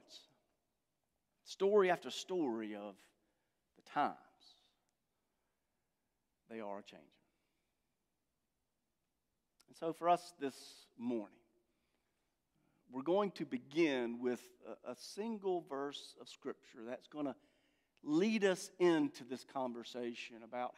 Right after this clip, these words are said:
how we navigate as people of faith these times that are changing. And now th-, this verse that we're gonna begin with, I, I'm, I'm willing to bet that it's not one that regularly pops up on your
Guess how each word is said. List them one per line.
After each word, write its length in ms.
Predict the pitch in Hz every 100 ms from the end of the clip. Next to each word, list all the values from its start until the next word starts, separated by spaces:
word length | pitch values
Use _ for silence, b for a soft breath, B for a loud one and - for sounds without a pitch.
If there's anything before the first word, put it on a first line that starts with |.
| -
how 160 | 151 139
we 200 | 156 202
navigate 680 | 170 147 175 240 123 107 87 _ _ _ _ _ _ _ _ _ _ _ _ _ _ _
as 80 | -
people 320 | - 220 147
of 40 | -
faith 360 | - 180 120 -
these 220 | 127 113 - -
times 280 | 160 190 90 65 _ - - - _ _ _ _ _ _ _ _ _ _ _ _ _ _
that 120 | 131 131
are 200 | 135 143
changing. 440 | - 151 98 - _ _ _ _ _ _ _ _ _ _ -
And 80 | 120
now 140 | 127
th-, 140 | 123 139
this 160 | 147 -
verse 220 | 170 165
that 100 | 147
we're 80 | 135
gonna 220 | 139 120
begin 280 | - 160 147
with, 240 | 151 135
I, 200 | 127 123
I'm, 220 | - 135 131
I'm 120 | 131
willing 260 | 143 139 120
to 40 |
bet 240 | 123 156 -
that 140 | 123
it's 160 | 120 -
not 160 | 147
one 180 | 143 143
that 120 | 123 b b b
regularly 640 | 120 135 180 175 165 165 139
pops 420 | - 156 156 -
up 180 | 175 180
on 260 | - 135 135
your 260 | 127 123